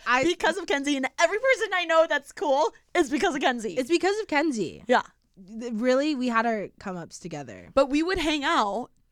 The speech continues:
Speaker 2: like,
Speaker 1: Yeah.
Speaker 2: quite often.
Speaker 1: Yeah, at Kenzie's house.
Speaker 2: Yeah. No, people used to, it pissed me off because when Dom had her moment, which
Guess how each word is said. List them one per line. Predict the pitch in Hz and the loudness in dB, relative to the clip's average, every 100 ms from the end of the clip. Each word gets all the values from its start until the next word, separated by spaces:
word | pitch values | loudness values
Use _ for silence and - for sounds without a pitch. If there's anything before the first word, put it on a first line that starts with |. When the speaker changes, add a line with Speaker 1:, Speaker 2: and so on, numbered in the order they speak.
| _ | _
Speaker 2:
like, | 247 240 | 0 2
Speaker 1:
Yeah. | 415 - | 0 0
Speaker 2:
quite | - 392 587 | -2 0 2
often. | 233 247 - 214 - | 2 -2 -4 -12 -10
Speaker 1:
Yeah, | 220 392 - - | -2 -2 -2 -2
at | 247 247 | -4 -2
Kenzie's | 330 359 311 | -2 0 0
house. | 196 135 - - | -2 -6 -10 -4
Speaker 2:
Yeah. | 269 240 135 - | 0 0 -2 -2
No, | 294 285 | -2 -2
people | - 311 508 605 640 | -4 -2 -2 -2 -8
used | - | -6
to, | 571 554 719 - | -2 0 0 -4
it | 359 _ _ | -12 _ _
pissed | - - 466 - 453 | -4 -4 -4 -4 -4
me | 247 | -2
off | 220 180 - | -2 -4 -8
because | 247 269 202 - _ _ _ | -6 -6 -8 -12 _ _ _
when | 233 302 220 | -6 -4 2
Dom | 247 254 359 | 2 2 0
had | 480 440 | 0 0
her | 339 | 2
moment, | 190 196 180 165 185 | 0 0 -2 -4 -4
which | 214 - | -4 -4